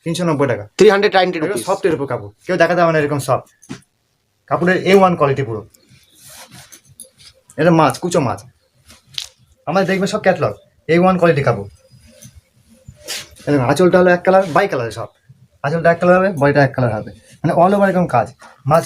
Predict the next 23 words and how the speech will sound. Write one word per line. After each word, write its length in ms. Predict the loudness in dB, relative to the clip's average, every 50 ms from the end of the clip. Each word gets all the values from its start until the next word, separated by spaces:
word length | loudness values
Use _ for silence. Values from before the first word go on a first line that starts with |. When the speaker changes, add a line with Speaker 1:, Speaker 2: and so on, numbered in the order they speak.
| -2
Speaker 1:
কুচো 180 | -6 -6 0 2 2
মাছ 100 | 2 2 2
থাকবে, 220 | 0 0 2 0 -2 -2 -4 -10 -16 -12 -10
আর 80 | -10 -4
সফটের 260 | -2 -2 0 2 2 0 0
উপর 100 | 0 0 -2
কাপড়। 140 | -2 -2 -2
সবসময় 240 | -2 -2 0 0 0 0
দেখবেন 180 | 0 -2 -2 -2 0
সফট 180 | 0 0 0 0
আছে 100 | -2 -2 -4
নাকি 120 | -6 -6 -8
না, 60 | -12 -10 -6
খাদি 160 | -6 -4 -4 -2 0
দিলেই 200 | 2 4 4 4 4
হবে 120 | 2 0 -6
না, 40 | -14 -16 _ _ _ _ _ _ _ -2
খাদির 180 | 0 0 0 2
সফটটা 220 | 0 0 2 2 2 2
দেখতে 200 | 0 -2 -4 -8 -8
হবে। 140 | -8 -10 -12 -16 _ _ _ _ -2
সফট 160 | 0 0 0 0 0
মানে 120 | 0 0